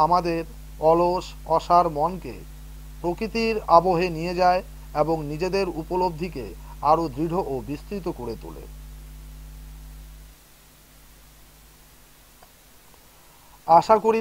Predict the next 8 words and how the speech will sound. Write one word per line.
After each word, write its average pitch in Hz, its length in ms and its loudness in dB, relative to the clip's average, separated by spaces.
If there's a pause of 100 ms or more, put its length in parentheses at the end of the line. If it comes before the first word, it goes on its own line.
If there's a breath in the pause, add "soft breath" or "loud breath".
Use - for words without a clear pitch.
তোমরা 190 460 4
ভিডিওটি 190 500 -2
ভালো 151 280 -2
মতো 180 340 -6
বুঝতে 156 360 -4
পেরেছ। 113 300 -6 (2000)
আমি 170 300 0 (1000)
ভিডিওটির 202 680 -2